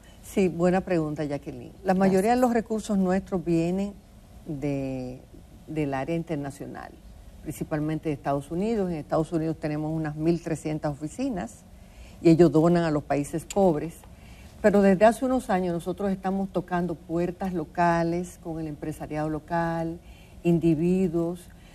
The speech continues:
Speaker 1: Nosotros hemos hecho proyectos, por ejemplo, con organismos internacionales como el bid,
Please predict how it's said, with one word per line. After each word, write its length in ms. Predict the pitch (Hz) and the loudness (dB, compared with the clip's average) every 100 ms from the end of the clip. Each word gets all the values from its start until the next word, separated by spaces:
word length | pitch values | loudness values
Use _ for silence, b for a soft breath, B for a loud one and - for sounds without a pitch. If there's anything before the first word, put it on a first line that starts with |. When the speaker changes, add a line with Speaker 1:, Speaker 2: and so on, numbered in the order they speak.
| B | B
Speaker 1:
Nosotros 540 | 170 151 190 196 190 - | -2 2 2 2 0 4
hemos 320 | 175 185 175 | 6 6 6
hecho 240 | 175 180 156 | 2 2 2
proyectos, 680 | 170 151 160 170 165 190 | 2 4 6 4 0 -4
por 140 | 190 165 | 0 2
ejemplo, 300 | 170 165 160 | 2 0 -2
con 480 | 165 160 160 151 - | -2 -2 -2 -4 -2
organismos 520 | 165 156 151 170 185 | -2 0 0 2 0
internacionales 680 | 175 160 160 165 151 151 160 | 0 -2 -2 -2 -2 0 0
como 220 | 156 143 | -4 -4
el 60 | 139 | 0
bid, 480 | 147 175 180 175 | 4 6 8 6